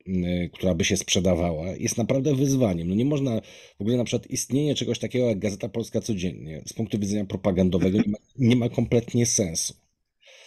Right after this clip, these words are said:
Drodzy państwo, no co to jest Gazeta Polska codziennie? No, no jeszcze spójrzcie na Tomasza Sakiewicza.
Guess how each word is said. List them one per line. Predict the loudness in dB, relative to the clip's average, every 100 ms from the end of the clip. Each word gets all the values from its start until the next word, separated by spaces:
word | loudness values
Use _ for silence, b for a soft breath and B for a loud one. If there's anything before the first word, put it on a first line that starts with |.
| B _ 0
Drodzy | 2 4
państwo, | 2 2 0
no | 0
co | 2
to |
jest | 4 4
Gazeta | 4 2
Polska | -2 -4 -2 -4
codziennie? | -4 -6 -8 -12 -10
No, | -10 -6
no | -4 -2 0
jeszcze | 0 0
spójrzcie | 2 0 2 2
na | 2
Tomasza | 0 0 0
Sakiewicza. | -2 -2 -4 -4 -8